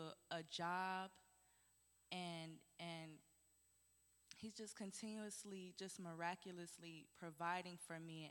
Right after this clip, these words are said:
in different ways. And, and so, so he's showing me to just keep the faith and, and don't worry during the times where it doesn't seem like, you know,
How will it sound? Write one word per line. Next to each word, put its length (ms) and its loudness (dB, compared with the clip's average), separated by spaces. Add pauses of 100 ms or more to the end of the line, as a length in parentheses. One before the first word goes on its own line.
in 140 -4
different 400 -4
ways. 420 -2 (1120)
And, 300 -2
and 180 0 (800)
so, 400 0
so 200 -2
he's 200 0
showing 580 4
me 520 -2 (240)
to 120 -4
just 320 0
keep 360 -2
the 80 0
faith 400 0 (120)
and, 220 -2 (140)
and 120 -2
don't 320 2
worry 600 0 (340)
during 220 2
the 80 -4
times 320 0
where 140 0
it 120 -4
doesn't 280 0 (100)
seem 340 -2
like, 240 2 (720)
you 100 -2
know, 100 2